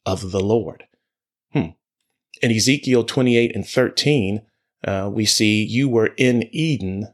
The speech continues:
the garden of God." And then in Ezekiel thirty-one and nine, "I made it beautiful in the mass of its branches,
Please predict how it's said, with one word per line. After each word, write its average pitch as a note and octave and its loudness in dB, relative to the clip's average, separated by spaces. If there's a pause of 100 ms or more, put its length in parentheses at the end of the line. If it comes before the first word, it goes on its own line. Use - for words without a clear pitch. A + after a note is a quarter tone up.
(140)
the - -2
garden G2+ 0 (100)
of F#2+ -4
God." F#2+ -4 (680)
And A2 0
then A2+ 4
in G#2+ 2
Ezekiel A#2+ 0
thirty-one A2+ 0
and G2+ -4
nine, G#2 0 (380)
"I C3 2
made C#3+ 4
it G#2+ -4
beautiful C3+ 2
in A2 -2
the G2 -2
mass A2 0
of A2 -2
its A2 -6
branches, F#2 -4